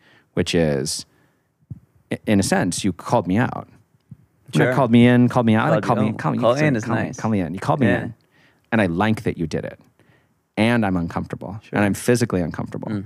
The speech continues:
Speaker 1: which I'm usually not when I'm sitting in this chair.
Speaker 2: <laughs> Well, thanks for sticking in with me. And one thing that I think is so interesting, and I love that you named both things that are present,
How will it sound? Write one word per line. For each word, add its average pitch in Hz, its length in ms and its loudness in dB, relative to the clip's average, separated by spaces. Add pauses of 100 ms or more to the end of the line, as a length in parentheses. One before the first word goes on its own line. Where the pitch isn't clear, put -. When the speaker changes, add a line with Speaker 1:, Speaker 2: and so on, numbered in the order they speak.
(160)
Speaker 1:
which 113 120 0
I'm 101 140 2
usually 101 280 2
not 90 220 -4
when 92 120 -4
I'm 92 80 0
sitting 92 240 -2
in - 60 -2
this - 140 -2
chair. - 240 -6 (140)
Speaker 2:
<laughs> - 140 -14
Well, 98 160 -2
thanks 98 260 -2
for 90 180 -6
sticking 101 320 -6
in 117 140 -4
with 117 160 -8
me. 62 320 -10
And 92 340 -2 (280)
one 113 160 0
thing 127 120 2
that 117 120 2
I - 20 2
think 101 140 -2
is 98 60 -10
so 107 260 2
interesting, 95 680 -6
and 92 120 0
I 92 60 0
love 98 260 0
that 85 80 -8
you 90 100 -4
named 92 480 -6
both 90 200 0
things 92 260 -12
that - 100 -12
are - 80 -12
present, 131 560 -4